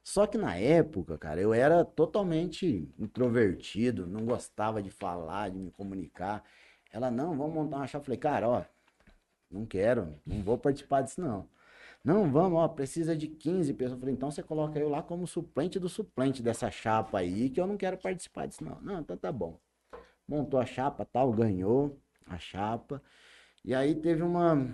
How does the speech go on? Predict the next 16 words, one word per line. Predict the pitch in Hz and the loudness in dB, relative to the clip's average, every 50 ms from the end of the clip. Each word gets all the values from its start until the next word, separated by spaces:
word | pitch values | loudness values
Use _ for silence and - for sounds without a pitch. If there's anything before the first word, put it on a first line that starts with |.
| - - | -8 -6
uma | - 120 131 | -2 2 4
reviravolta, | 131 135 127 120 123 123 123 120 113 90 101 120 135 143 135 - 117 113 | 4 6 6 6 6 8 8 8 8 6 6 8 8 8 8 6 2 0
que | - | 2
aí | 120 123 | 4 4
o | 123 | 4
presidente | 107 - 123 120 120 107 101 90 95 113 120 113 - - | 2 2 2 2 2 2 0 -4 -4 -2 -2 -4 -4 -6
teve | - 107 101 | -6 -4 -4
uns | 110 104 - | -4 -6 -6
problemas | - 107 101 95 90 98 101 101 95 95 92 | -4 -4 -2 -2 -2 -2 -4 -4 -4 -4 -6
particulares, | - - 95 90 - - - 87 98 113 120 113 107 92 92 | -4 -4 -6 -6 -6 -8 -6 -6 -4 -2 -2 -2 -4 -4 -4
não | 95 | -6
pôde | 87 - 95 90 87 | -6 -4 -6 -6 -6
assumir. | 85 - 98 107 107 - | -6 -8 -8 -8 -6 -4
Ela | - 113 123 117 | -2 -2 0 0
era | 110 107 107 98 | 0 0 -2 -4
vice-presidente, | 82 80 - 254 254 - - - - _ - 92 90 80 73 73 85 95 104 - - - | -6 -6 -6 -8 -8 -8 -14 -20 -18 _ -10 -8 -8 -8 -8 -10 -10 -10 -10 -12 -14 -20